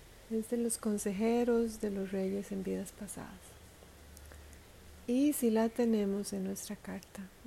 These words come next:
bueno, tenemos que aprovecharla, tenemos que sacarle el jugo. Ya ahora que yo entiendo un poco más sobre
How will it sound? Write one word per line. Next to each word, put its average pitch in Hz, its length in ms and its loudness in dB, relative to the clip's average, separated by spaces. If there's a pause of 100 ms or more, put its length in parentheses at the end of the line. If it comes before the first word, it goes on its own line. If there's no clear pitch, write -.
bueno, 202 280 -4 (300)
tenemos 214 260 -4
que 247 100 -4
aprovecharla, 196 920 -2
tenemos 185 260 -6
que - 60 -10
sacarle 226 460 0
el 220 100 0
jugo. 208 440 0 (2000)
Ya 214 160 0
ahora 208 240 0
que 214 140 -6
yo 202 100 -2
entiendo 202 340 -4
un 196 60 -6
poco 202 260 -8
más - 280 -6
sobre 185 400 -6